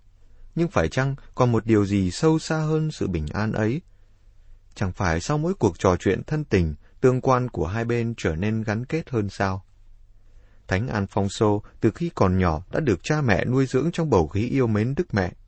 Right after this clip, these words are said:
Trên giường bệnh, hai tay ôm ảnh Đức Mẹ, Ngài trút hơi thở khi kinh truyền tin vang lên. Cả cuộc đời, Ngài coi Đức Mẹ là mẹ thật của mình. Nhiều vị thánh cũng yêu mến Đức Mẹ một cách đặc biệt và các Ngài sống một cuộc đời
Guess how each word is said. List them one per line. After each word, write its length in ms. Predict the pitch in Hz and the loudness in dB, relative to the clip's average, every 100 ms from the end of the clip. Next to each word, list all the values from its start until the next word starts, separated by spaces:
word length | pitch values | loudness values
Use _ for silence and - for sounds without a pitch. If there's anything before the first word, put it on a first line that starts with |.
| - - - - - | -20 -20 -20 -20 -6
Trên 200 | 151 139 | -2 0
giường 240 | 104 82 | 0 2
bệnh, 180 | 85 - - - | 0 0 -8 -12
hai 180 | - 156 | -4 -2
tay 160 | 151 151 | 0 2
ôm 200 | 151 139 | 2 2
ảnh 260 | 80 85 | -2 -2
Đức 200 | 156 - | -4 -2
Mẹ, 180 | 95 - - - - 101 | -2 -2 -8 -20 -8 -4
Ngài 180 | 80 | -4
trút 260 | - 175 - | -2 -4 0
hơi 140 | 156 | -2
thở 240 | - 92 80 - | 0 0 -2 -6
khi 140 | - 123 | -6 -2
kinh 240 | 143 135 | -2 -2
truyền 280 | - 90 73 | -2 -2 -2
tin 280 | - 107 107 | 0 2 4
vang 280 | 107 104 101 | 4 4 4
lên. 220 | 104 98 - - - - - - | 4 2 -4 -20 -20 -20 -20 -6
Cả 140 | 85 - | -4 -2
cuộc 200 | 95 - | -2 4
đời, 280 | 98 90 82 - - | 4 4 0 -8 0
Ngài 180 | 104 | 0
coi 200 | - 151 | 2 0
Đức 200 | 156 208 | 0 0
Mẹ 200 | 107 92 - | 2 2 0
là 320 | 95 90 85 80 | -4 -2 -2 -2
mẹ 280 | 92 95 - | -4 -4 -4
thật 180 | 101 - _ | -8 -8 _
của 160 | - 82 | -4 0
mình. 240 | 92 80 - _ - - - - - - - 107 | 0 -2 -4 _ -20 -20 -20 -20 -20 -20 -8 0
Nhiều 160 | 98 | 2
vị 180 | 87 - | 2 -2
thánh 260 | 98 101 147 | 0 0 0
cũng 140 | - | -2
yêu 160 | - 135 | 0 2
mến 220 | 120 131 | 2 0
Đức 160 | 190 - | -2 0
Mẹ 220 | 110 - | 0 0
một 260 | 92 90 - | -2 -4 -6
cách 140 | 190 | -4
đặc 180 | 101 - | -4 -2
biệt 200 | 98 87 - - - | 0 0 -4 -20 -2
và 260 | 107 98 87 | 0 0 -2
các 240 | - 196 | -6 -4
Ngài 240 | 123 92 85 | -2 -2 -2
sống 260 | 135 170 | -2 0
một 140 | 120 - | -2 0
cuộc 200 | 95 107 | 0 2
đời 320 | 101 87 | 2 2